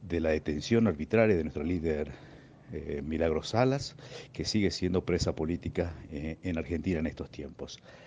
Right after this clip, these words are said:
Y obviamente nos solidarizamos también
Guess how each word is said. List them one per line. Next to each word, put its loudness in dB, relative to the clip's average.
Y 8
obviamente 8
nos 0
solidarizamos 6
también 2